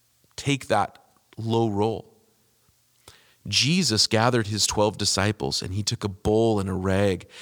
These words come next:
and he washed all of their feet. No master, no rabbi would wash the feet of their disciples, of their servants.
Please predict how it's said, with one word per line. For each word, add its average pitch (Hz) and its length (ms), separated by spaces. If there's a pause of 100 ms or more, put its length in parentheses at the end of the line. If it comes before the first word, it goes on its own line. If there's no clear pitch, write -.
(120)
and 98 160
he 101 140
washed 101 760 (320)
all 120 380
of 92 220
their 107 220
feet. 113 420 (280)
No 180 520 (160)
master, 156 640
no 175 260
rabbi 170 540
would 135 180
wash 147 400
the 151 100
feet 160 300
of 131 160
their 147 220
disciples, 131 560
of 113 120
their 151 200
servants. 127 760